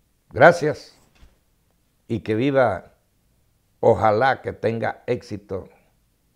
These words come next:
Miguel Jiménez y su Cumbia Show,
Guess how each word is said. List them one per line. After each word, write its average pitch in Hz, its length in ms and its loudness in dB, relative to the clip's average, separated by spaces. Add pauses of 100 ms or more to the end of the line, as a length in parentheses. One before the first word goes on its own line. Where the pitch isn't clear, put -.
(140)
Miguel 104 800 -6
Jiménez 101 500 -8
y - 20 -20
su - 240 -14 (680)
Cumbia 101 320 -6
Show, 82 360 -12